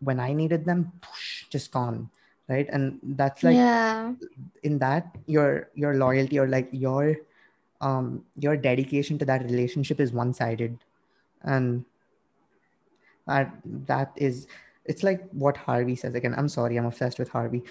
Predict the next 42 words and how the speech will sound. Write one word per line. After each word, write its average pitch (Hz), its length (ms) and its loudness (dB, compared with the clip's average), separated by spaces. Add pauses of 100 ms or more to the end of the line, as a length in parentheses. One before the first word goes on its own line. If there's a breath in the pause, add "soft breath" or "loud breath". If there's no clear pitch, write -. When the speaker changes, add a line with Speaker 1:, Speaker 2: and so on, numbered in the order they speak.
(260 loud breath)
Speaker 1:
Um, 127 480 -2
he 151 80 -2
says, 339 840 10
Speaker 2:
<laughs> - 560 -8
Speaker 1:
"Loyalty 147 480 4
is 170 160 -6
a - 60 2
two-way 139 400 4
street. 127 420 -2
If 135 100 -2
I'm 131 240 0
giving 143 300 2
it 151 140 -2
to 143 60 2
you, 160 360 2 (100)
I 147 40 0
mean, 139 100 4
if 139 80 -2
I'm 143 100 0
expecting 139 520 -2
it 147 120 0
from 139 180 0
you, 147 120 2
I'm 131 140 0
giving 123 260 0
it 120 140 -6
to 123 120 0
you." 117 280 -4 (760)
So - 160 -4
that's - 460 -2
Speaker 2:
Exactly. 240 720 -2 (340 soft breath)
Speaker 1:
If 196 300 -2
everyone 254 360 2
thought 135 220 2
Speaker 2:
Yeah. 139 60 -2
Speaker 1:
that 135 180 2
way, 139 100 0
life 123 300 -2
would 123 100 -6
be 120 100 -4
very 120 220 -4
simple. 120 460 -6